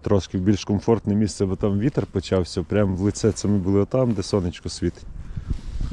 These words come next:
Пробуємо тут покидати. Там, де чайки сидять, це, там зазвичай судачок стоїть, там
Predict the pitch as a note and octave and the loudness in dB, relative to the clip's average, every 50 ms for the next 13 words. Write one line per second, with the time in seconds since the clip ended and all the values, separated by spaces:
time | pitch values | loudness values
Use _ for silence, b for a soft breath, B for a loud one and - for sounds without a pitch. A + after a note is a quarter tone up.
0 | B B - - - A2 G#2 G2+ G2+ G2 F2+ - A2 F#2 - - F2+ - - F#2 | B B -4 0 4 4 4 4 2 0 -2 -2 -4 -4 -4 -4 -6 -4 -4 -4
1 | E2+ F2 F2+ - - - A2+ A2+ G#2+ G2 G#2 - - B2+ A#2+ A#2+ A2+ - - - | -2 -2 -2 -2 0 2 4 4 4 4 2 2 2 2 2 2 2 -2 -6 -6
2 | - - G2+ F2 G2 F#2+ - - - - - - - - - - - B B B | -6 -4 -2 0 0 -2 -2 -4 -8 -8 -6 -6 -6 -8 -10 -12 -14 B B B
3 | B B B B B B B B B B B B B B - - - G#2 G2+ G2 | B B B B B B B B B B B B B B -12 -4 0 2 2 2
4 | - B B B B B B B B B B - G#2+ G#2 G#2 F#2+ F#2+ G2 F2+ F2+ | 0 B B B B B B B B B B 0 2 2 4 4 2 0 -2 -2
5 | G2 F#2 - A2+ G2+ - - - F#2 G2+ F#2 - G#2+ F#2+ - - - - F#2+ F2+ | -2 0 2 2 2 2 0 -2 -2 -2 -2 0 0 -2 -2 -2 -2 0 0 0
6 | - F#2 F2 F2+ | 0 -2 -2 -2